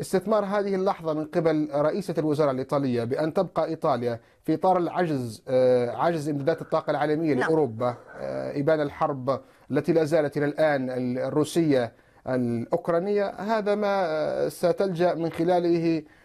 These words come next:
Speaker 1: آه، إيطاليا إلى تزويد العجز من خلال،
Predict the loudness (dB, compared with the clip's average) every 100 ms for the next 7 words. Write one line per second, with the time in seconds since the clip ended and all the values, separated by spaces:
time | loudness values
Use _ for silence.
0 | -8 0 4 6 4 4 0 -4 -4 -4
1 | -4 -2 0 2 2 2 2 0 -2 -2
2 | -2 0 2 2 2 0 0 0 0 0
3 | 0 0 -2 -4 -4 0 2 4 2